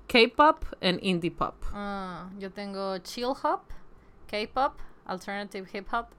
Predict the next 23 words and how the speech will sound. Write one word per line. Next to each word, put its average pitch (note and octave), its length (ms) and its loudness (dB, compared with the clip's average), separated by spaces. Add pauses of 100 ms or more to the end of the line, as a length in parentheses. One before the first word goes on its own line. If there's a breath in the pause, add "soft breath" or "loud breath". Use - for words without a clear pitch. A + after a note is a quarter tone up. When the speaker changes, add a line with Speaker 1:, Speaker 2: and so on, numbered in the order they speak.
(180)
Speaker 2:
dance F#3+ 420 -4
pop A#3 240 -2 (180)
y F#3+ 160 -8
lo-fi F3+ 480 -4
beats. - 420 -14 (160)
Speaker 1:
Güey, G#3+ 160 0
this A#3 160 0
is D#4+ 180 -2
terrible. C3+ 420 -2 (100)
Who F3+ 80 0
the G#3+ 80 0
fuck G#3+ 180 -6
designed D#3 360 -6
this? - 320 -12 (140)
Speaker 2:
Sí, - 160 -12
estoy F3 260 -8
bien F3 80 -10
de F#3 80 -12
la - 80 -10
verga, - 240 -14
la - 60 -12
verdad. - 200 -16 (160)
Anyway. - 300 -16